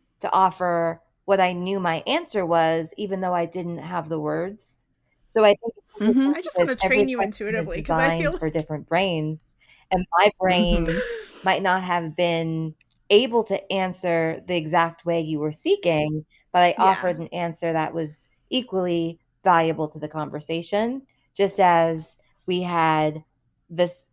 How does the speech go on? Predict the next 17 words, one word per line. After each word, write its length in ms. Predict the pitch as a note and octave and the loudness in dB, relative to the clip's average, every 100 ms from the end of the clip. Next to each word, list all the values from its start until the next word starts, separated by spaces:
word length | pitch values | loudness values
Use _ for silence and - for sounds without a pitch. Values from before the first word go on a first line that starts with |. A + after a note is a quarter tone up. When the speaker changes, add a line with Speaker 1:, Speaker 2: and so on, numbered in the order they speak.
| _ | _
Speaker 1:
the 120 | F#3 | 0
answer 640 | D#3+ F#3 F3 F#3 E3+ E3 E3+ | 0 0 -2 -2 0 0 -2
from 160 | E3 E3 | -6 -2
Lisa 480 | C4 D#4 F3 D#3 D#3 | -2 0 0 0 0
that 160 | D#3 | -2
was 120 | E3 D3+ | -4 -4
valuable 440 | D#3 D3+ D3+ C#3+ | -2 -2 -4 -8
to 140 | - D#3+ | -10 -12
the 80 | D3 | -12
conversation. 880 | D3+ C3+ - - - - - - E3+ _ _ F3+ | -12 -12 -14 -14 -16 -14 -18 -18 -20 _ _ -6
And 120 | F3+ | -2
then 180 | F3+ F3 | -2 0
your 160 | F3+ | 2
Speaker 3:
Yeah. 80 | E3+ | 0
Speaker 1:
answer 260 | E3 D#3+ D#3 | -2 -4 -6
as 140 | D#3 | -4
well. 340 | D3+ C#3+ D3+ | -4 -2 -4